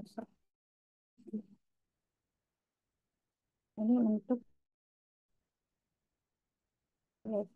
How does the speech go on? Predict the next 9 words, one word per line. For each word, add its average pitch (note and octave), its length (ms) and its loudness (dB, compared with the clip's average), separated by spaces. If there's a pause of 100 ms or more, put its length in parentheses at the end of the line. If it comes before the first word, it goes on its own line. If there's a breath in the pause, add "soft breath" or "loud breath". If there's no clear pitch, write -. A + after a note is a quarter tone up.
T - 20 0 (2500)
kurang A3 340 2
dari G#3 200 6 (1200)
dua A3 180 2 (120)
ratus. G#3+ 320 -4 (3750)
Oke. A#3 400 4 (1300)
Yang A3+ 200 4 (120)
kedua, A3+ 480 0 (1400)
tarif A3+ 440 4